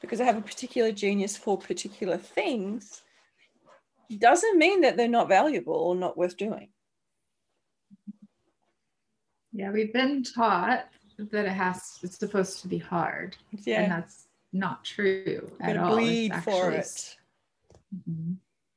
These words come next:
Speaker 2: Yeah, it's supposed to be, it's supposed to feel like it's a flow and very
Speaker 1: Mm.
Speaker 2: simple. Maybe
Speaker 1: Yeah.
Speaker 2: not always easy, but always simple.
Speaker 1: Hmm. So I, um,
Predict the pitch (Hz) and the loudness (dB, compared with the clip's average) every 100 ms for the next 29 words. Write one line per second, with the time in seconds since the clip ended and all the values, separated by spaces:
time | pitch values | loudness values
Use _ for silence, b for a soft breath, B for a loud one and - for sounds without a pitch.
0 | _ _ _ _ _ _ - - 175 - | _ _ _ _ _ _ -12 -10 -12 -6
1 | 196 196 208 175 - 175 175 180 170 160 | -6 0 0 0 -2 -4 0 2 2 0
2 | - - - - - 208 196 - 185 - | -4 -10 -16 -16 -12 -10 -10 -10 -8 -2
3 | 180 165 160 175 - 175 - 175 160 156 | 0 0 -2 -8 -12 -18 -4 0 0 -2
4 | 165 175 175 175 165 165 - 208 202 202 | -2 -4 -2 -4 -2 -4 -8 -8 -8 -2
5 | 226 220 - - - - _ _ - 226 | 2 0 0 -8 -10 -12 _ _ -2 2
6 | 240 214 - 190 185 214 247 180 - 170 | 2 0 0 0 0 0 0 0 0 -2
7 | 185 175 170 - - 180 180 190 240 _ | -4 -6 -8 -12 -8 -8 -8 -12 -14 _
8 | _ _ _ - 254 202 202 - - - | _ _ _ -6 -4 -4 -6 -12 -4 2
9 | 233 240 233 233 220 226 226 233 | 6 6 4 2 -2 -4 -6 -8